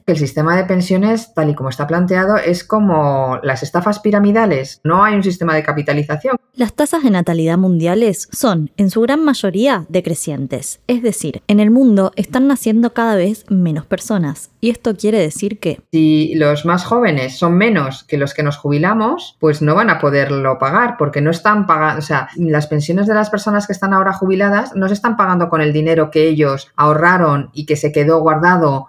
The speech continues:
Speaker 1: necesariamente para pagarles a ellos. Se está pagando con las cotizaciones de los que trabajamos ahora. Bueno, pues sabiendo que hay menos gente joven ahora de la que va a poder mantener las pensiones de la gente de mi edad,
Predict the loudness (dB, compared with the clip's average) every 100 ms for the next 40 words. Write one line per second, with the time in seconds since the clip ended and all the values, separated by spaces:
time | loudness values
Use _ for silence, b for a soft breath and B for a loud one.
0 | B -2 0 0 -2 0 0 0 -2 0
1 | -2 0 -2 -2 0 -2 -2 -2 0 2
2 | 2 2 0 -6 -16 -6 -6 -2 0 2
3 | 2 2 0 0 0 -4 -4 -4 -6 0
4 | 0 2 0 -4 -10 -4 -2 -2 -6 -6
5 | -4 -2 0 0 -2 -4 -4 -4 -6 -8
6 | -6 -4 -4 -4 -2 0 0 0 0 0
7 | 0 -2 -2 -2 -2 -2 -4 -4 -4 -2
8 | -2 0 0 2 0 -2 -8 -12 -8 -6
9 | -6 -6 -8 -6 -4 -4 -4 -8 -6 -4
10 | -2 -2 -2 -2 -4 -4 -6 -4 -4 -6
11 | -10 -8 -4 -4 -4 -10 -12 -8 -6 -4
12 | -4 -2 -2